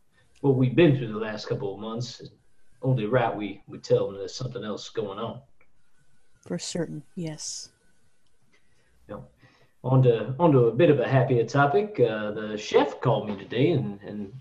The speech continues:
Speaker 1: let me know that you're getting, having a little get-together tonight at Miss Thibodeau's house, uh, right down the road. Is that something you might be interested in?
Speaker 2: Oh, yes. I, I need something, something nice.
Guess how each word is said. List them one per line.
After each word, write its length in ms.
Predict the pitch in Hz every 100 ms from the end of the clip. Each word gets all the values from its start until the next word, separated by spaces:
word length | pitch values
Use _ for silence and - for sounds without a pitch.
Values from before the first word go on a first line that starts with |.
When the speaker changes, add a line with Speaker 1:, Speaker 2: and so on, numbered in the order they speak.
| -
Speaker 1:
let 120 | 117
me 100 | 110
know 220 | 113 147
that 180 | 135 95 - _ _ _ _ - -
you're 80 | -
getting, 180 | 147 131
having 300 | 131 139 127
a 20 |
little 220 | 147 135
get-together 540 | 147 208 135 117 104
tonight 300 | - 110 110
at 80 | 98
Miss 140 | 110 -
Thibodeau's 520 | 196 175 95 92 -
house, 420 | 95 92 - -
uh, 280 | 98 85 - -
right 180 | 101 98
down 140 | 98
the 80 | 98
road. 300 | 107 147 208
Is 280 | 135 110 -
that 180 | 113 -
something 260 | 131 127 110
you 100 | 120
might 180 | 120 110
be 80 |
interested 440 | 131 170 - - 110
in? 100 | 285 - _ _ _ _ -
Speaker 2:
Oh, 160 | 240 208
yes. 560 | 175 160 143 - - -
I, 200 | 196 190 -
I 80 | 190
need 200 | 190 170
something, 520 | - 175 165 160 156 - -
something 460 | - 180 165 165 160
nice. 420 | 151 151 - -